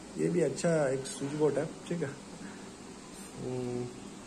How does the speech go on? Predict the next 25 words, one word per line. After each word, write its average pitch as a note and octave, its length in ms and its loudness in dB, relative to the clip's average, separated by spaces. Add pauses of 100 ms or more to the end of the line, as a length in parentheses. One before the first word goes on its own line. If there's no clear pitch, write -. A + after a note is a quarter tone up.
(2000)
तो - 180 2 (800)
electrical C3 500 2
switch D3 280 0
board E3 220 4
जो D3+ 160 4
होता C3+ 260 2
है, F3 200 2 (340)
आप C3+ 160 0
लोगों D3 180 4
को B3 180 0 (680)
सावधानी C#3 420 4
से F3+ 100 2 (380)
यूज़ C3 240 0
करना B2 260 2
है। D3+ 500 0
हाथ C3+ 200 2 (120)
मुंह, D3+ 160 6 (100)
हाथ C3+ 120 2
को C3+ 200 2
बिल्कुल C3+ 300 4
साफ B2+ 400 0
करके, B2+ 280 0
अ, E3+ 40 -2 (920)
पानी C#3+ 380 4 (120)
मत C3+ 240 0